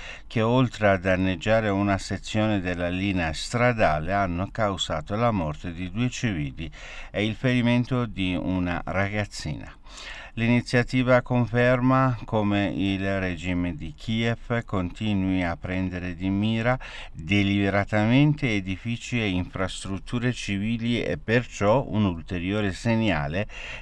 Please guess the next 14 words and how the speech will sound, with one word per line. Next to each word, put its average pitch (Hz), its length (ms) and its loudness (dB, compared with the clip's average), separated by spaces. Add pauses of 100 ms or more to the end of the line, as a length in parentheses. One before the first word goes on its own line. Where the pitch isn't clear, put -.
della 95 360 4
disperazione 101 1040 2
che 110 180 -2
regna 98 520 2
a 80 100 -4
Kiev 104 520 0
e 87 140 -2
tra 92 300 0
i 85 200 -2
governi 85 440 -4
occidentali, 123 960 0
la 123 160 2
cui 135 400 2
assistenza 101 1000 -2